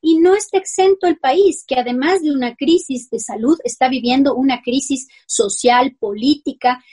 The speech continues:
eh, una crisis económica profunda, eh, que precisamente está derivando a problemas de salud mental muy graves que no, no están siendo atendidos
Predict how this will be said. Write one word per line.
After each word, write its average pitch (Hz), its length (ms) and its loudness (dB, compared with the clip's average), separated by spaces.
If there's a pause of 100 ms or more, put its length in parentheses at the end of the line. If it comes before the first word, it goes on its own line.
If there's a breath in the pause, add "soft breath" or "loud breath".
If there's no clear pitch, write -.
(220 soft breath)
eh, 214 200 -4
una 277 260 0
crisis 277 440 -4
económica 233 760 -2
profunda, 254 680 2 (220 soft breath)
eh, 214 180 -6
que 285 300 2
precisamente 262 720 -4
está 254 240 0
derivando 247 580 0
a 240 100 2
problemas 247 580 -4
de 233 100 -2
salud 233 380 -6
mental 240 460 -2
muy 254 200 -2
graves 233 460 0
que 226 100 -4 (200)
no, 269 320 2 (200)
no 262 200 -2
están 370 400 2
siendo 233 280 -2
atendidos 226 560 -6